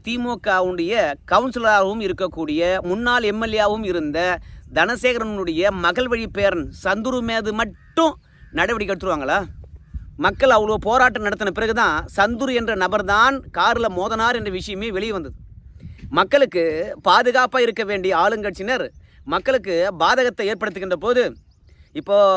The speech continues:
கே கே நகரா இருக்கலாம், இல்ல திருமங்கலமா இருக்கலாம், அந்த பகுதியில் இருக்கக்கூடிய மக்கள் இந்த செய்தியை கேள்விப்பட்டாங்கன்னா, ஈவு இரக்கமின்றி இப்படி காரை ஏத்தி கொலை செய்றாங்களே,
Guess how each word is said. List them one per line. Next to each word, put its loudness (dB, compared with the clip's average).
கே -4
கே -2
நகரா 0
இருக்கலாம், -2
இல்ல -4
திருமங்கலமா -4
இருக்கலாம், -2
அந்த -2
பகுதியில் -2
இருக்கக்கூடிய -6
மக்கள் -4
இந்த -4
செய்தியை -8
கேள்விப்பட்டாங்கன்னா, -2
ஈவு -4
இரக்கமின்றி -2
இப்படி -6
காரை 2
ஏத்தி -2
கொலை 0
செய்றாங்களே, -2